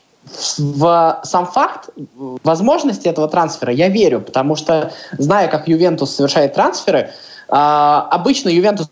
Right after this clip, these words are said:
покупает кучу игроков, то есть, если мы посмотрим, там всегда очень много куплено игроков, и, так скажем, их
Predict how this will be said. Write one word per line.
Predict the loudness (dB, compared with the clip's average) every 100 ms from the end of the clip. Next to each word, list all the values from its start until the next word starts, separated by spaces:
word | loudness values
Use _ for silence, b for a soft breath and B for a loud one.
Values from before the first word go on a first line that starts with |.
| -8
покупает | -6 0 2 2
кучу | 0 -2 0 0
игроков, | 2 0 2 0 2
то | -2
есть, | -2
если | -4 -4
мы | -2
посмотрим, | 0 0 -2 -2
там | -4
всегда | 0 2
очень | 2 2 0
много | 0 -2
куплено | -4 0 2 2
игроков, | 2 2 0 0 B B B B
и, | 0
так | 0
скажем, | 0 -2 -2
их | -2 -2 -2